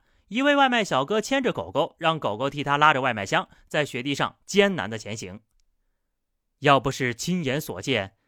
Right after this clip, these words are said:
你还真不知道是谁给你送的外卖呀。说出来你们可能不信，狗狗出去遛个弯儿，莫名其妙就变成了雪橇工具犬。所以没有一口狗粮是白吃的，雪橇犬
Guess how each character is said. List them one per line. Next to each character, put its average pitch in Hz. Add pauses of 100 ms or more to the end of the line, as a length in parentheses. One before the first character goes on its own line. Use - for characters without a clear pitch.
(160)
你 131
还 131
真 185
不 151
知 156
道 117
是 -
谁 151
给 202
你 123
送 143
的 123
外 123
卖 123
呀。 - (800)
说 302
出 294
来 262
你 208
们 240
可 156
能 165
不 175
信， - (220)
狗 151
狗 233
出 285
去 262
遛 247
个 127
弯 180
儿， 226
莫 208
名 208
其 160
妙 180
就 175
变 160
成 151
了 160
雪 104
橇 160
工 302
具 247
犬。 92 (640)
所 139
以 120 (160)
没 180
有 185
一 240
口 156
狗 110
粮 101
是 -
白 104
吃 131
的， - (540)
雪 196
橇 247
犬 120